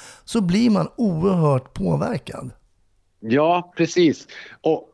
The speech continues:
Speaker 2: i, just i det här fallet så, så jag förstod nu inte hur, hur det ha-, hur hårt det ärendet eller hantering eller mitt sätt att jobba i det ärendet, hur hårt det hade tagit på mig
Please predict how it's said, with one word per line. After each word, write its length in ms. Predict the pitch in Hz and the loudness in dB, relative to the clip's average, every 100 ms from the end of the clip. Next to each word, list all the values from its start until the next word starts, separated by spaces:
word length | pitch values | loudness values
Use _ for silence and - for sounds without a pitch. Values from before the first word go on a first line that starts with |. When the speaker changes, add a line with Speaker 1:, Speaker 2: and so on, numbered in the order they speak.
| - | 0
Speaker 2:
i, 340 | 156 135 139 | 2 4 2
just 180 | 151 - | 2 0
i 60 | |
det 120 | 123 117 | 0 0
här 260 | 139 202 | 0 -2
fallet 420 | 202 131 120 120 113 | 0 0 0 0 -2
så, 260 | 117 95 - - - | -2 -2 -6 -20 -20
så 160 | - 117 | -10 -2
jag 180 | 120 156 | 0 0
förstod 640 | 202 196 - 170 202 185 | -4 -6 -2 2 4 4
nu 200 | 139 135 | 2 0
inte 420 | 127 113 107 120 | 0 0 0 -2
hur, 440 | 110 98 127 113 - - - - - _ _ _ | -2 0 2 2 -2 -14 -20 -20 -20 _ _ _
hur 400 | - 131 131 120 - _ - | -4 0 2 0 -4 _ -8
det 200 | 113 113 | -4 -2
ha-, 320 | - 143 139 - | -2 -2 -4 -4
hur 220 | - 127 | -2 0
hårt 400 | 120 190 185 - | 2 0 0 0
det 120 | 127 | 0
ärendet 640 | 113 117 101 104 107 101 - | 2 2 2 0 -2 -2 -2
eller 240 | 107 110 - - - | -2 -2 -2 -8 -6
hantering 500 | 143 107 123 147 135 | -4 -2 0 2 2
eller 280 | 104 110 107 - - _ | 0 -2 -4 -8 -20 _
mitt 320 | 104 135 139 | 0 0 0
sätt 300 | - 117 - | -4 -6 -4
att 160 | 98 - | -6 -2
jobba 300 | 107 107 123 | -2 0 0
i 60 | 104 | 2
det 140 | 104 | 2
ärendet, 420 | 90 92 101 92 | 2 2 0 -2
hur 220 | - 127 117 | -4 -2 0
hårt 300 | 170 170 160 | 0 0 0
det 60 | 110 | -2
hade 180 | 104 | -2
tagit 360 | 95 104 104 107 | -4 -4 -4 -4
på 100 | 120 | -4
mig 300 | 95 98 95 | -2 -4 -6